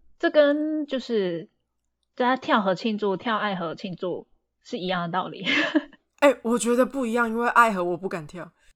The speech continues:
Speaker 2: <laughs>
Speaker 1: 呃，爱河还是不要跳好了，就是虽然它越来越干净，但是，对，但是我相信大阪那一个，那个河应该是蛮干净的。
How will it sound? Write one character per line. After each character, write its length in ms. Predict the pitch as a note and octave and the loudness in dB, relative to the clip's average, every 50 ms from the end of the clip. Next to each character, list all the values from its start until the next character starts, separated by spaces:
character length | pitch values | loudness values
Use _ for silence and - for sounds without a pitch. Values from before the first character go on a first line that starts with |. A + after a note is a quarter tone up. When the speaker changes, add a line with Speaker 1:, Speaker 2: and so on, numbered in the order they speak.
| _ _ _ | _ _ _
Speaker 2:
<laughs> 360 | - - - D#4+ D4 - - _ _ | -2 2 4 4 2 2 -2 _ _
Speaker 1:
呃， 380 | - C#4+ C#4+ C#4 C#4 C#4+ C#4 C4 | 6 8 8 8 8 8 6 6
爱 340 | A3+ D4 E4+ G4+ G#4+ E4+ D4 | 6 4 4 4 4 2 4
河 240 | A#3+ G#3+ G#3 G3+ | 6 6 6 4
还 80 | G3+ - | 0 -2
是 60 | - _ _ | -6 _ _
不 80 | - A#3 | -6 -4
要 120 | G#3+ A#3+ | -4 -4
跳 240 | A#3 - E4+ D#4+ C4+ | -2 2 4 6 6
好 160 | A3 F#3 F3 | 6 4 4
了， 120 | E3+ E3 E3 | 2 0 -2
就 160 | - G#3+ A#3 | -2 -4 -4
是 300 | - - B3 A3+ G#3 G3+ | -2 0 0 2 2 2
虽 160 | - - D#4+ | 2 2 2
然 100 | D#4+ E4 | 4 4
它 120 | F#4 D#4 | 4 2
越 100 | D#4 D#4+ | 4 4
来 60 | C#4+ C4+ | 6 6
越 120 | C#4 C4+ | 6 6
干 240 | C4 C4 A#3+ B3 B3+ B3 | 6 4 2 2 0 0
净， 160 | C4+ A#3+ A3+ | -2 -2 0
但 120 | A#3 A#3+ | 0 -2
是， 200 | A#3+ B3 A3+ G3+ | -2 -2 -4 -4
对， 260 | - - F#3 D#3+ - - | -2 -2 -4 -2 0 2
但 80 | D4 | 2
是 80 | E4+ F#4+ | 4 6
我 120 | C#4+ A3+ | 6 4
相 120 | A3 B3 B3+ | 4 4 0
信 80 | C4+ | 0
大 160 | C#4 D4+ C#4 - | 2 2 2 2
阪 160 | - F3 D#3 D#3+ | 2 0 -2 -2
那 100 | F#3 F#3+ | -4 -4
一 100 | G3 G3 | -2 -2
个， 400 | G3+ F#3+ F3+ F3+ E3+ F3+ F#3+ - _ _ _ _ _ _ _ _ _ _ _ - | -2 -2 -2 -2 -4 -8 -10 -12 _ _ _ _ _ _ _ _ _ _ _ 0
那 180 | D4+ D#4 D4+ C4+ | 4 4 4 6
个 280 | B3 A3+ G#3+ G3 F#3 | 8 8 8 8 6
河 320 | - - - F#3+ F3 F#3 G#3 | 2 0 -4 -2 -2 0 0
应 160 | C4 C#4 D4 | 0 2 4
该 160 | D4 D4 D#4+ | 4 2 2
是 340 | - - C4+ B3+ A3+ G#3 F#3+ - | 0 0 0 0 0 0 -2 -4
蛮 180 | G3 F#3 G3 A3+ | -4 -4 -2 0
干 220 | B3 B3 B3 C4 | 0 0 0 0
净 200 | C4 C#4 A3+ F#3+ | 0 0 0 0
的。 280 | F3 E3 - - - | 0 -4 -6 -8 -14